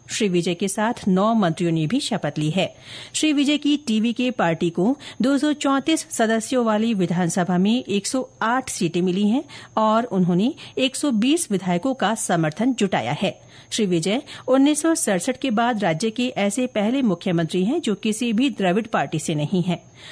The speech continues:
प्रधानमंत्री नरेंद्र मोदी ने सी जोसेफ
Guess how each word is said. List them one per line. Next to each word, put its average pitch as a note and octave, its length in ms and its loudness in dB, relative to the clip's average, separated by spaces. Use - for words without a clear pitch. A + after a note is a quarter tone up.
प्रधानमंत्री A3 600 2
नरेंद्र E3 320 2
मोदी F3+ 260 2
ने A3 240 2
सी E3+ 260 0
जोसेफ E3+ 440 -2